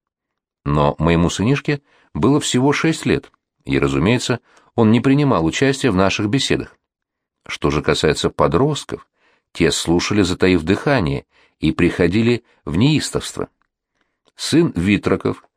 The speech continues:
шестнадцатилетний Йорк, не стал исключением. Он смотрел на Адольфа так,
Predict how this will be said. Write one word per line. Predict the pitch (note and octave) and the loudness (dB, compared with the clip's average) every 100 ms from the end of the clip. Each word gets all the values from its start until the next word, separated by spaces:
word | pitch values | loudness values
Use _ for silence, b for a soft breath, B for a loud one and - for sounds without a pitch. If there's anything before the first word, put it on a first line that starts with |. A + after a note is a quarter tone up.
| _ _ _ | _ _ _
шестнадцатилетний | - - C#2 F#2+ G2+ - D#2+ G#2+ E2 D#2 | -8 -4 0 0 0 0 2 2 2 0
Йорк, | D#2+ E2 E2 - - - | 2 2 2 -4 -16 -4
не | D#2+ | -2
стал | D2+ D#2 D#2 | 0 0 0
исключением. | - G#2+ A#2+ C#3+ G2+ C2 - _ _ _ _ | 0 -2 -2 -2 -4 -6 -12 _ _ _ _
Он | C#2 | -4
смотрел | C#2+ D2+ D2 G2 F2+ | -2 -2 0 2 2
на | F2+ | 2
Адольфа | F2 A2+ - - | 2 0 0 -4
так, | - C#3+ C#3 | 0 -2 -2